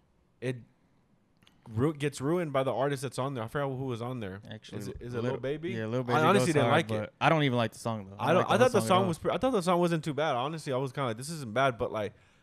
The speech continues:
Speaker 1: I'll be honest, Lil Baby to me ruined the song. And I'm not saying that, whatever, people can like the artist, whatever, but, like, he was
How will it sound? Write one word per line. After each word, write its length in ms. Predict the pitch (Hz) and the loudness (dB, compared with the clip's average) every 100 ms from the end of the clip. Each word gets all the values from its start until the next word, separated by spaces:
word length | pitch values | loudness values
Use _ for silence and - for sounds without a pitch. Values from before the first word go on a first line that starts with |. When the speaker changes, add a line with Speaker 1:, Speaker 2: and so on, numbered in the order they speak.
| - | -2
Speaker 1:
I'll 140 | - 180 | 2 4
be 100 | 143 | 4
honest, 220 | 131 104 | 0 -2
Lil 180 | 127 160 | -4 -2
Baby 220 | 135 135 | 0 -2
to 140 | 117 107 | -4 -8
me 160 | 117 | -6
ruined 440 | 101 95 113 131 101 | -6 -2 0 0 -2
the 60 | |
song. 400 | 92 104 101 73 110 _ _ - | -8 -8 -8 -10 -18 _ _ -10
And 380 | 117 127 123 107 - _ _ _ _ _ _ - | -2 0 0 -4 -10 _ _ _ _ _ _ -8
I'm 120 | 135 | 0
not 180 | 175 147 | 2 2
saying 300 | - 147 143 | 2 0 2
that, 300 | 131 113 - - | 0 0 -4 -2
whatever, 340 | 135 151 120 | 0 2 0
people 220 | 131 135 | -8 -8
can 100 | 123 | -8
like 140 | 120 120 | -8 -6
the 100 | 117 | -2
artist, 220 | 120 120 | -2 -4
whatever, 240 | 117 120 | -4 -4
but, 160 | 107 98 | -4 -6
like, 200 | 80 - _ _ _ _ _ _ _ - | -8 -10 _ _ _ _ _ _ _ -6
he 160 | 139 | -2
was 200 | 233 143 | 2 0